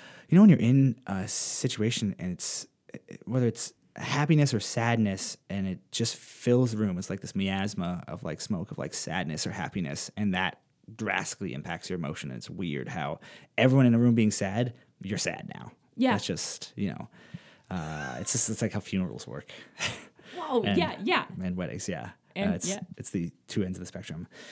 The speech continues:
Speaker 1: So
Speaker 2: Mm.
Speaker 1: everyone was super sad, and then, like, the f-, you know, end credits roll, talk about his death, and, like, the whole, there's, like, sixty people in this room. Everyone is crying. Uh, and I'm, like, there, I'm like, "I should be crying right now."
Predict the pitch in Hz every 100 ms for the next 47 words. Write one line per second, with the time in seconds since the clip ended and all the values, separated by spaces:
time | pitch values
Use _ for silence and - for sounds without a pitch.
0 | - 214 120 151 170 123 - 123 117 110
1 | 98 87 - 95 92 90 90 - - -
2 | _ - 82 - - _ 110 131 135 117
3 | - 110 110 107 95 - - 123 107 101
4 | 90 90 - - 62 55 - _ - -
5 | - 139 135 127 120 120 110 76 - -
6 | - - - 147 - 110 107 85 78 80
7 | 85 - 98 78 78 - - _ _ -
8 | 120 120 117 95 - 90 - - 95 _
9 | - - - - _ _ - 101 92 92
10 | 90 87 - 98 107 107 92 - _ _
11 | 95 101 95 85 110 - 90 87 85 127
12 | 95 80 - -